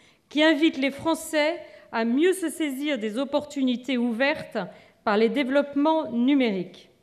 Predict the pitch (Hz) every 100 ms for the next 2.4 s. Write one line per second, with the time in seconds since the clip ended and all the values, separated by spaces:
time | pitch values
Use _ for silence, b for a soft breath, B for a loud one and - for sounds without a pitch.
0 | _ b b b b b b _ - 254
1 | 339 311 285 320 302 359 294 320 294 277
2 | - 254 208